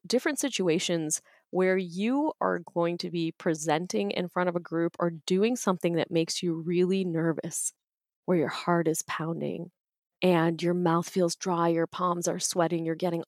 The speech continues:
all of those symptoms from anxiety. And she asks people, when you're in one of those situations,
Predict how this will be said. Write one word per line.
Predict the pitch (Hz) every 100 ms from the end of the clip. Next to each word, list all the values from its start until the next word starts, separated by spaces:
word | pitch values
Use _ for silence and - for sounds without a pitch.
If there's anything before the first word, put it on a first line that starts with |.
| -
all | 165 165 170 165
of | - 160 156
those | 156 -
symptoms | - - 175 175 165 156 -
from | - 156
anxiety. | 170 170 160 151 175 170 - - 226 _ _ _ _ _ -
And | 196
she | 180 - 233 269
asks | - 185 175 -
people, | - 170 156
when | 165 180
you're | 220 311
in | 311
one | 262 202
of | 202
those | 180 170
situations, | - 170 - 165 147 - - - -